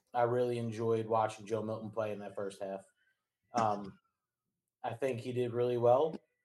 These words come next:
Um, I think the cockiness got to him a little bit and let him, let it get away from him.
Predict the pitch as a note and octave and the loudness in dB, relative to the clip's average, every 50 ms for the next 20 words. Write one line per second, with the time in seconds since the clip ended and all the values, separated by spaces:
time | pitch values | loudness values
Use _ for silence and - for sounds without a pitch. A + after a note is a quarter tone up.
0 | _ _ _ _ _ _ _ _ _ A#2+ A#2+ A#2 A2+ A2 G#2+ G#2 G#2 A2 A2 A2 | _ _ _ _ _ _ _ _ _ 0 2 2 2 2 0 -2 -4 -6 -6 -4
1 | - C#3 C3 B2+ C3+ B2 - C3+ C3+ C3+ C3+ - C#3 C3+ C#3 C3+ B2+ - - C3 | -4 -4 -4 -4 -6 -2 2 4 4 4 4 0 -4 -6 -4 -6 -4 -2 0 0
2 | C3+ C#3 C#3 - C#3+ C#3 C#3 C#3 C#3+ D3 D3 D3 C#3 C#3 - - - C3+ C#3 C#3+ | 0 0 -2 -2 -2 -2 0 -2 -4 -4 -8 -10 -12 -14 -18 -12 -6 -2 -2 -2
3 | C#3+ C#3+ C#3 D3 D3+ D#3 D3+ D#3 - _ B2+ A#2 A2 G#2+ G#2+ G#2 G#2 G#2+ _ _ | -2 0 0 2 2 2 2 0 -6 _ -12 -10 -10 -8 -8 -10 -12 -14 _ _
4 | _ _ _ _ _ _ _ _ _ _ _ A2+ B2+ B2+ C3 C3 C3 C3 C3 C3 | _ _ _ _ _ _ _ _ _ _ _ 0 0 0 0 -2 -4 -4 -2 0
5 | C3 C3 A#2 B2+ B2+ B2 A#2 B2 B2 C#3 C#3 - D3+ D3 D#3 D#3+ D#3+ D#3+ | 0 0 0 -2 -2 0 2 2 2 2 0 -2 -4 -6 -6 -6 -8 -10